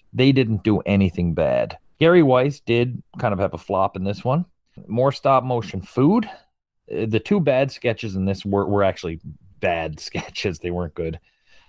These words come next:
Even in the Rhodesia one, we had some good characterization there. I liked Eric Idle just randomly standing around.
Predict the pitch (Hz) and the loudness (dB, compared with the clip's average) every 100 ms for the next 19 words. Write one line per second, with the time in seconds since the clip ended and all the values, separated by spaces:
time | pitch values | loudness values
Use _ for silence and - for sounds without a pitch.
0 | - 147 147 139 127 113 120 113 107 92 | 0 2 4 2 -2 -2 2 2 2 0
1 | 98 107 101 110 90 90 90 92 _ _ | 0 0 0 0 2 0 0 -4 _ _
2 | 104 82 - 90 82 - 87 78 - 76 | -2 -2 0 -2 -2 0 0 0 -2 -2
3 | 73 80 80 - 78 - 73 - _ - | -2 -4 -6 -6 -6 -6 -10 -12 _ -20
4 | _ _ 113 120 127 123 - 113 117 104 | _ _ 2 4 4 2 -2 0 2 4
5 | 117 139 107 90 87 95 101 104 98 92 | 2 2 0 -6 -2 2 2 2 0 -2
6 | - 98 95 92 104 170 | 0 0 2 2 2 0